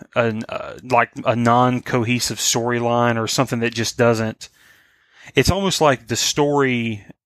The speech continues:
doesn't matter as much as you just getting to know the character. So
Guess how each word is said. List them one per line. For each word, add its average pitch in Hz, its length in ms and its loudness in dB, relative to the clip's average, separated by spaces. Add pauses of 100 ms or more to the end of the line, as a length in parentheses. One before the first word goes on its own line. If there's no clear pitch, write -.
(160)
doesn't 120 380 2
matter 113 340 4
as 104 100 -4
much 113 240 -2
as 117 140 -6
you 120 80 -6
just 110 260 -6
getting 113 280 0
to 104 120 -10
know 110 140 -2
the 104 80 -8
character. 113 500 -6
So 110 320 0